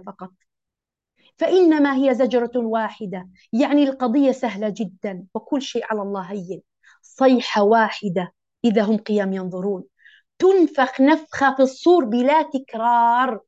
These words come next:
"فإنما هي زجرة واحدة فإذا هم بالساهرة، وما أمرنا إلا واحدة كلمح بالبصر". يعني إن الله إذا أراد شيئًا إنما يقول له: "كن فيكون"، مرة فقط،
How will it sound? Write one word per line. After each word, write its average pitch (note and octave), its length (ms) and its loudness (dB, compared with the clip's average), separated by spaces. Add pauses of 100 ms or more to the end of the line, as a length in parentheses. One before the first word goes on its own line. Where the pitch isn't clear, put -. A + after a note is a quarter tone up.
(640)
"فإنما D4 640 2
هي B3 220 -2
زجرة A#3+ 440 -4
واحدة A#3 760 -6 (340)
فإذا B3 360 -4
هم G#3 200 -6
بالساهرة، F#3+ 720 -10 (360)
وما D4 320 4
أمرنا D4 640 2
إلا C4 400 0
واحدة A#3 720 -2
كلمح A#3 380 -8 (420)
بالبصر". G#3 600 -6 (540)
يعني C4 480 2
إن C4 220 2
الله A3+ 600 -2 (240)
إذا A#3+ 180 0
أراد A#3 400 -2
شيئًا A#3 420 -8
إنما A3+ 240 -6
يقول A3+ 280 -6
له: A3 260 -4
"كن A4+ 300 0
فيكون"، G#3 480 -6
مرة G3+ 260 -8
فقط، - 320 -20